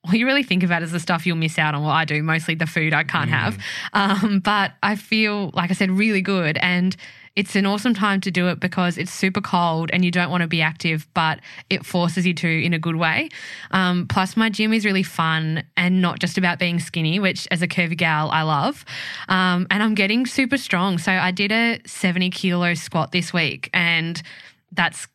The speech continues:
Speaker 1: my happy thought that I could do that.
Speaker 2: Hey,
Speaker 1: <laughs> Mm.
Speaker 2: go you. That's good.
Speaker 1: Thanks. Um, so don't forget you can get in touch with us. If you have any case suggestions, feedback or questions, you can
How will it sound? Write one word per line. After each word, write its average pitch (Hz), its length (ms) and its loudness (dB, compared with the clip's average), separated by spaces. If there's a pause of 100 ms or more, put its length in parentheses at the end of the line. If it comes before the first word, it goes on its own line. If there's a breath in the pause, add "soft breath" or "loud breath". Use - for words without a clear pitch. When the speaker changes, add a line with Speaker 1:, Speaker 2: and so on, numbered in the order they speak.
(140)
Speaker 1:
my 170 200 0
happy 160 240 0
thought 165 260 -2
that 170 80 0
I 156 140 0
could 160 160 -6
do 165 120 0
that. 208 260 0
Speaker 2:
Hey, 156 580 2
Speaker 1:
<laughs> - 320 -12
Mm. 233 300 0
Speaker 2:
go 160 120 0
you. 151 300 4
That's 151 180 -2
good. 170 320 -2
Speaker 1:
Thanks. - 400 -4 (560 loud breath)
Um, 226 400 0 (120)
so 226 540 2
don't 233 220 0
forget 254 380 -2
you 208 460 0
can 214 260 2
get 233 100 2
in 196 100 0
touch - 280 -4
with 196 100 0
us. - 440 -4
If 220 260 0
you 220 120 2
have 214 280 -2
any 247 160 -2
case 208 280 -2
suggestions, 202 640 -2
feedback 185 560 0
or 180 120 0
questions, 180 760 0
you 185 140 0
can 185 240 0